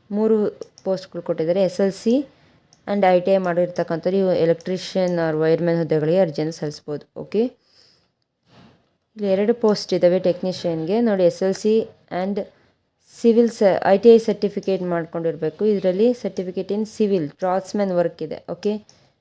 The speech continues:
ಟೆಕ್ನಿಷಿಯನಲ್ಲಿ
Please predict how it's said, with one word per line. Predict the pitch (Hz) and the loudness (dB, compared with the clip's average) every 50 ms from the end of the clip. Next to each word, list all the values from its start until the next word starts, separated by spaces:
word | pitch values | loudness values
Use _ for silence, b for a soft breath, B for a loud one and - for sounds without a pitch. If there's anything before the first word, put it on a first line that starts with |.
| _ _ _ _ _ _ _ _ _ _ _ _ _ _ _ _ _ _ _ _ _ _ _ _ _ _ _ _ _ _ _ _ _ _ _ _ _ _ _ _ _ _ _ _ _ _ _ _ _ _ _ _ _ _ _ _ _ _ _ _ _ _ _ _ _ _ _ _ _ _ _ _ _ _ _ _ - | _ _ _ _ _ _ _ _ _ _ _ _ _ _ _ _ _ _ _ _ _ _ _ _ _ _ _ _ _ _ _ _ _ _ _ _ _ _ _ _ _ _ _ _ _ _ _ _ _ _ _ _ _ _ _ _ _ _ _ _ _ _ _ _ _ _ _ _ _ _ _ _ _ _ _ _ -8
ಟೆಕ್ನಿಷಿಯನಲ್ಲಿ | - 196 190 - 214 214 208 - - 214 208 202 196 196 190 196 208 220 226 233 226 220 220 - | -6 -6 -6 -4 -4 -4 -4 -2 -2 0 0 2 0 0 0 2 2 2 0 0 -2 -6 -10 -14